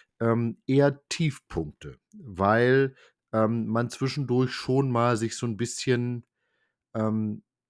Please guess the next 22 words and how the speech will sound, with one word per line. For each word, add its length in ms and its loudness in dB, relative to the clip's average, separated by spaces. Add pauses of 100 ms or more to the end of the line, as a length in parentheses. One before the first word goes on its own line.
(120)
erinnert 520 -2
sah, 320 4
dass 500 -4 (220)
so 240 -8
an 140 -6
die 100 -4
eigene 300 -2
Schulzeit, 540 -4
wenn 140 -4
alles 280 -4
so 160 -4
schief 340 -6
läuft 640 -2
und 120 -10
man 200 -6
denkt 200 -4
so: 220 0
„Ach, 160 -8
was 160 -10
mache 220 -6
ich 80 -10
hier?“ 400 -2